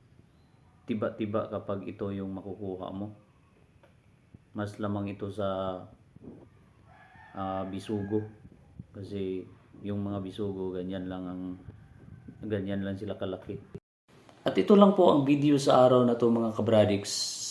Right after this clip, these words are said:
At sa hindi pa po nakapag-subscribe po sa aking channel, pa-subscribe naman po, mga kabradiks.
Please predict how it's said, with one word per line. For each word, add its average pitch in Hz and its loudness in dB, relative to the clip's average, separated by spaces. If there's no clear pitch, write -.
At - 0
sa - -2
hindi 110 4
pa 113 -2
po 110 0
nakapag-subscribe 107 0
po 104 0
sa - -4
aking 104 2
channel, 120 6
pa-subscribe 107 2
naman 104 4
po, 120 2
mga 110 0
kabradiks. 117 2